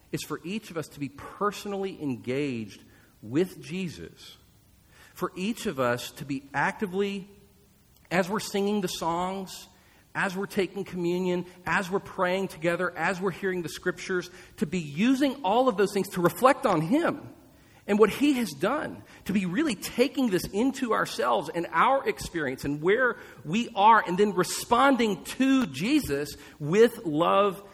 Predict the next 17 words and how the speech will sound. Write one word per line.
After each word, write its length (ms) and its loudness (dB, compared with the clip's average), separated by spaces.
and 100 0
gratitude, 600 2
and 100 2
as 240 0
we 140 -4
do 200 -4
so, 200 0
to 240 -10
add 340 6
our 260 2
own 200 0
voice, 880 -2
to 160 -6
add 140 2
our 100 2
own 140 -4
experience 1000 -10